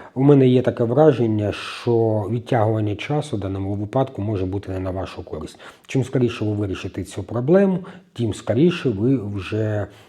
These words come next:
отрима-, е, отримаєте якийсь то там результат. Після війни, е, після закінчення воєнного стану, у переважній більшості, я впевнений, буде купа позовів до суду. Наступне питання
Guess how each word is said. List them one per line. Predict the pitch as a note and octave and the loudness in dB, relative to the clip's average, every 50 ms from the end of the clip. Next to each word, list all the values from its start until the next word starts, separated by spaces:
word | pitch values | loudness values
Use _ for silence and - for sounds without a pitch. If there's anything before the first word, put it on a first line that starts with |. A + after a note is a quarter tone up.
| _ _ - | _ _ -10
отрима-, | G2 F#2 - A2+ B2+ C#3 C#3 C3 B2+ A#2+ | -10 -6 -2 2 4 4 6 4 4 2
е, | A2+ G#2 A2 G#2 G2+ G2 G2+ G#2 A2+ A2+ A2+ G#2+ G#2+ - - | 0 -2 -4 -4 -4 -4 -4 -4 -4 -2 -2 -4 -4 -4 -4
отримаєте | G#2 A2 G#2+ A2 B2 C#3 C3 A#2+ A2+ G#2+ G2+ - G2 | -6 -6 -4 -2 0 0 0 0 -2 -2 -4 -4 -6
якийсь | F#2+ F#2 F#2 - A2 G#2 - | -6 -6 -6 -8 -10 -10 -8
то | - G#2 | -10 -8
там | - G#2+ G2 F#2 | -6 -4 -4 -4
результат. | F#2+ F2 F#2 G2 E2+ - - D2+ C#2+ - - - - - _ _ | -4 -4 -4 -6 -6 -6 -8 -10 -10 -12 -16 -20 -20 -20 _ _
Після | - D3+ C#3+ - D3+ C#3+ | -2 -2 2 4 2 4
війни, | C#3 D3+ D#3 D#3 E3 F3 F#3+ F#3 F#3 - - - - - - | 6 4 4 6 6 4 4 2 0 -6 -14 -18 -16 -8 -4
е, | A2 A2 G#2+ G#2 | -2 -2 -2 -2
після | - A#2 G#2 - A2+ | -2 -4 -4 -4 -4
закінчення | G#2 A#2 A2 - A2+ G#2 - - G#2+ G2+ | -4 -4 -4 -4 -6 -6 -4 -4 -4 -2
воєнного | G2 G#2+ G#2+ G#2+ G#2+ G#2+ G#2 G#2+ G2+ | 0 0 0 0 0 -2 -2 -2 -4
стану, | - - D3+ D3+ C3+ A#2 G2+ | -2 -2 0 2 2 0 0
у | |
переважній | - - G2+ G#2 G#2 G2+ F#2+ F2+ A2 G#2+ | -2 -4 -4 -2 -2 -4 -4 -4 -2 0
більшості, | B2 B2 A2+ - - F#2+ - - | 0 0 -2 -4 -10 -12 -10 -8
я | G2 F#2 | -8 -8
впевнений, | - - A2+ G#2 G2 F#2 F2+ E2+ | -6 -4 -4 -4 -4 -4 -6 -6
буде | E2+ F#2+ F2+ F#2 F2 - - _ _ _ _ - _ _ _ - - | -6 -6 -6 -6 -10 -12 -14 _ _ _ _ -20 _ _ _ -18 -12
купа | - - A#2 A2 - F#2+ | -4 -4 -4 -4 -4 -8
позовів | E2 - - F#2 D#2+ F2 E2 D#2+ D2+ D2 | -8 -8 -10 -8 -8 -8 -10 -10 -12 -12
до | D2 D2+ | -12 -14
суду. | - - - - C2 C2 C2+ - _ _ _ _ _ _ _ _ _ - | -14 -16 -18 -20 -20 -20 -20 -20 _ _ _ _ _ _ _ _ _ 0
Наступне | A#2+ B2+ B2+ - - A2 - - F#2+ | 2 2 2 2 0 -8 -6 -4 -6
питання | F2 - - - - - E3 E3+ D3+ D3 C3+ | -6 -6 -8 -6 0 2 4 4 4 2 0